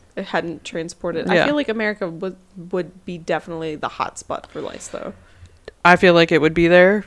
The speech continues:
Speaker 2: at that point, but, you know, who am I to argue with James Cameron?
Speaker 1: So true.
Speaker 2: <laughs>
Speaker 1: So true. But Leo and Fabrizio get on to our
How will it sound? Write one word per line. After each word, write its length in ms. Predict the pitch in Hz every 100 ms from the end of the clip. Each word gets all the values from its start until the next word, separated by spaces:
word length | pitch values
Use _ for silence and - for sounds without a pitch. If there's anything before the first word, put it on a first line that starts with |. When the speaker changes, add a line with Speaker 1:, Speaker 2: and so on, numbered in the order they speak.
| -
Speaker 2:
at 140 | 190 190
that 160 | 185
point, 400 | 214 202 214 -
but, 280 | 175 160 -
you 120 | 180
know, 320 | 170 156 156
who 160 | 175 180
am 100 | 180
I 160 | 156 151
to 100 | 147
argue 320 | 143 147 147
with 120 | 143
James 260 | 147 139 -
Cameron? 480 | 139 120 135 170 - _ _ -
Speaker 1:
So 280 | - 233 214
true. 260 | - 247 -
Speaker 2:
<laughs> 800 | 262 220 277 - 269 - - 254 _ _ _
Speaker 1:
So 320 | - - 208
true. 240 | 190 - 285 - _ _ - _ - - - _ - - -
But 380 | 226 214 - -
Leo 460 | 208 233 254 277 302
and 320 | - 226 226
Fabrizio 800 | 247 220 - - 240 233 269 285 -
get 200 | 202 214
on 460 | 190 208 208 214 226 -
to 480 | - 220 226 214 220 - -
our 520 | 196 185 185 196